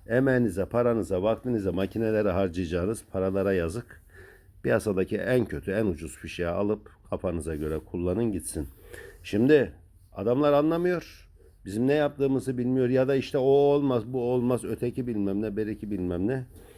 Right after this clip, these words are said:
Ya kardeşim, o zaman bizim yaptığımız işlere hayal gözüyle bakarsınız. Yani, e, sizin ucuz olacak diye kullandığınız çör çöple almış olduğunuz neticeyi ben şahsen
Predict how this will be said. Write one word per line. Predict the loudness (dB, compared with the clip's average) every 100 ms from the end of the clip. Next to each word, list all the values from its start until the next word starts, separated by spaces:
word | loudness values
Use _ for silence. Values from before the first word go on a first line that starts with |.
| -20 -4
Ya | 2 4 4
kardeşim, | 0 -2 -4 -2
o | -2
zaman | 2 2 2
bizim | 0 0
yaptığımız | 0 0 -2 -2 -2
işlere | -6 -8 -6
hayal | -4 0 0 0
gözüyle | 2 0 2 0 0 0
bakarsınız. | -2 -4 -6 -6 -4 0
Yani, | 2 2 0 -6 -20 -20 -20 -20 -8
e, | -2 2 2 0 0 -4
sizin | -8 -4 2 2 0 -8 -20 -20 -20 -20 -20 -20 -20 -20 -20 -20 -8
ucuz | -4 -2 2
olacak | 4 6 4 2 0 -2
diye | -2 -2
kullandığınız | -2 0 2 2 0 -2 -4 -6
çör | -4 0 0
çöple | -2 -6 -6 -6 -6 -6 -12 -20 -20 0
almış | 2 2 0 -2
olduğunuz | -4 -2 -4 -4 -2
neticeyi | -4 -4 -8 -4 -2 -2 -6 -12 -8
ben | 0 0
şahsen | 0 0 -2 -2 -4 -4